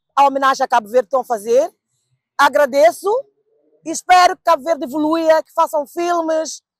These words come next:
ah, teatro, grupo de danças que levanta da-, para dançar o funaná, o kizomba, a morna, a coladeira, coisas tradicionais como antigamente. Que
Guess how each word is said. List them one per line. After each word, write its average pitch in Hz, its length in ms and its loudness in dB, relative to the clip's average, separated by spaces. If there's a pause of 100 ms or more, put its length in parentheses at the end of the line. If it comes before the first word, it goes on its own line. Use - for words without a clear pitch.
(280)
ah, 294 140 4
teatro, 320 1000 -2 (560)
grupo 320 240 -4
de 254 100 -14
danças 330 380 0
que - 100 -10
levanta 302 840 2
da-, 277 300 0
para 311 220 0
dançar 302 480 0
o - 100 -10
funaná, 285 680 0 (200)
o 320 120 -8
kizomba, 254 840 0
a 269 120 2
morna, 285 400 0
a - 40 -8
coladeira, 285 720 2 (560)
coisas 415 240 -2
tradicionais 302 560 -2
como 285 160 -6
antigamente. 247 560 -6 (600)
Que 330 640 -6